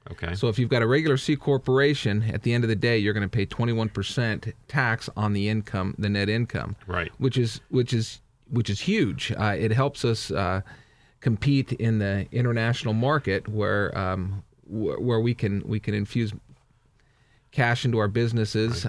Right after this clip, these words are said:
Speaker 1: Right.
Speaker 2: Uh, there, I, I,
Speaker 1: And
Speaker 2: I've got a
Speaker 1: compete on an, on an international
Speaker 2: on an
Speaker 1: level.
Speaker 2: international
Speaker 1: Right,
Speaker 2: level.
Speaker 1: right.
Speaker 2: Uh, in addition to, to that, they, uh, they, uh, brought in a, an,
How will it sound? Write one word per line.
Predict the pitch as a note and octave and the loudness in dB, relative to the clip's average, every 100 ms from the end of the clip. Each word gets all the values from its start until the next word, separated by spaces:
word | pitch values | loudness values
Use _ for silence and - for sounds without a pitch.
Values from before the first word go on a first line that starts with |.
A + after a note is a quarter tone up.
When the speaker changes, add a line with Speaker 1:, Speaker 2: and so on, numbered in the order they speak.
| - | -4
Speaker 1:
Right. | F#2+ F#2+ F2+ | -2 -2 -2
Speaker 2:
Uh, | |
there, | F2+ G2 G2 - - | -2 -2 -2 -6 -8
I, | C#2 - - | -8 -8 -6
I, | G2 - - | -8 -8 -6
Speaker 1:
And | B2 | -2
Speaker 2:
I've | G#2+ | 0
got | |
a | G#2 | 0
Speaker 1:
compete | G#2+ B2 A2+ - | 0 0 -2 -4
on | A#2 | 0
an, | G2 G2+ | 0 0
on | A#2 G#2 | 0 2
an | F#2+ | 2
international | B2+ A2+ G#2 G2+ F#2 A#2 | 2 2 4 2 2 2
Speaker 2:
on | |
an | A#2 | 4
Speaker 1:
level. | A#2 | 4
Speaker 2:
international | A#2+ A#2 A#2 A#2+ A2 | 4 2 0 0 0
Speaker 1:
Right, | A2 D3 D#3 | 2 2 2
Speaker 2:
level. | F#2 - | 0 -2
Speaker 1:
right. | E2 D2+ - - | 0 0 -4 -2
Speaker 2:
Uh, | A2 A2+ | 0 0
in | - B2+ B2+ | -2 2 2
addition | G#2 F3 G#3+ A#2+ | 2 0 0 -2
to, | A#2+ - - | -2 -2 -4
to | - B2 | -4 -2
that, | A2 G#2+ G#2+ | 2 2 2
they, | A2 G#2 G2+ | 2 2 2
uh, | F2+ - - - - | 0 -2 -6 -8 -10
they, | G#2+ G#2+ A#2 A2+ A2+ A2 | -8 -2 0 2 2 2
uh, | - G#2 F#2+ F#2 - | 0 -2 0 -2 -4
brought | - D#2 G#2+ A#2 C3+ | -6 -4 0 2 4
in | C3 A#2 A2+ - F#2 - - | 2 2 0 -4 -12 -18 -10
a, | G2+ G2+ | -8 -8
an, | G2+ A2 | -6 -8